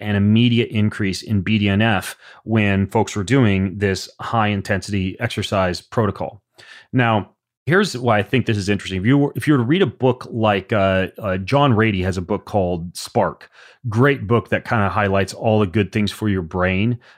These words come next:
that exercise does. And, you know, it, it turns out that when you look at chronic repetitive motion, aerobic sports, particularly those that require left and right brain hemispheric coordination, like, say, swimming would be a perfect example,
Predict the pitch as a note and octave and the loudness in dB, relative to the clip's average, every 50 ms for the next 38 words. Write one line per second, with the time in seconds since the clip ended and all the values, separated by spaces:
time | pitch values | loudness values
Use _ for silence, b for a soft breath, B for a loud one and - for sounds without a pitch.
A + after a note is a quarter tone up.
0 | b _ - A2+ G#2+ G2+ - - - A#2 - - A2+ G2+ - G#2+ F#2+ F#2 F2+ E2 | b _ -2 0 0 0 0 -2 -4 -4 -4 -4 -6 -4 -2 0 0 0 -2 0
1 | E2+ A#2 G2+ E2 B1+ C#2+ - - B B B B B B B _ - C3+ C3+ C3 | 0 0 0 0 -2 -8 -12 -16 B B B B B B B _ -2 0 2 4
2 | B2+ B2+ C3 - _ - - F3+ C#3+ C#3 C3+ C#3+ C3+ - - - - - B3 A#3+ | 4 2 0 -2 _ -8 -2 0 2 2 2 0 -2 -4 -6 -4 -2 -2 0 2
3 | E3+ D3+ D3 C#3+ G#2 A2 G#2+ A#2 A2+ G#2 G2+ F2+ - _ _ _ _ _ _ _ | 2 2 2 2 0 0 0 2 2 2 2 0 -4 _ _ _ _ _ _ _
4 | _ _ - C#3 C#3 C3+ B2+ B2+ C#3+ E3 - - - - - - - C#3 B2+ C3+ | _ _ 2 4 6 6 6 6 4 2 0 -2 -4 -4 -8 -4 -2 0 2 2
5 | D3+ E3 - - A#2 - - A#2+ A#2+ A#2+ A#2+ A2+ F#2+ G2 G2 F#2+ F#2 - - B2 | 0 -2 -2 -4 -6 -4 -2 -2 -2 0 -2 -2 0 0 0 0 0 -2 0 0
6 | A#2+ B2 A2 - - A2 F#2+ F#2+ G2+ G#2 G#2 A#2 A#2+ - - - G2+ F#2+ G#2 C3 | 0 0 -2 -4 -6 -2 0 2 2 2 2 0 -2 -4 -6 -2 -2 0 0 -2
7 | B2+ - - - - B2 A#2+ C#3+ - D#3 D3 B2+ A2+ A2+ A2 G#2+ G2+ G2+ G#2 - | -4 -8 -14 -6 -4 -2 0 0 2 4 4 4 4 4 4 4 2 0 -2 -2
8 | G#2+ - - - A2+ G#2+ G2 G2 F#2 E2+ F2+ G2+ G2+ G2+ - - G#2+ F#2+ F#2 F#2+ | -4 -6 -2 0 2 2 2 2 0 0 0 0 0 0 -2 -4 -2 0 0 0
9 | F#2+ F2 F#2+ G2+ G2+ F#2+ F#2+ F#2 E2+ G2 G2 F#2 - - - G#2 F#2+ F#2+ D#2+ - | 0 -2 -2 -2 -2 0 0 0 0 -2 -2 -4 -4 -4 -2 0 0 0 -2 -4
10 | - - - - A#2 G2+ F2 F#2 F2+ F#2 F2+ - A#2+ A#2 B2 B2 B B B B | -10 -14 -4 -2 0 0 0 0 -2 -2 -2 -2 -2 -2 -2 -4 B B B B
11 | B B B - G2+ F#2+ F#2 - - - A#2+ G2+ G2 F#2+ F2+ F2+ F2+ F2 - - | B B B -2 0 0 0 -2 -2 0 0 2 2 2 2 0 0 -2 -4 -4
12 | - - F#2 G2 A#2 C3+ C3 - _ - B2+ B2 B2 B2 - C#3 B2 B2+ C3 B2+ | -4 -2 0 2 2 0 -2 -4 _ -4 0 0 2 2 2 0 0 0 -2 0
13 | A2+ A#2+ B2+ A#2+ - D3+ D3+ C#3 B | 2 2 2 2 2 0 0 -2 B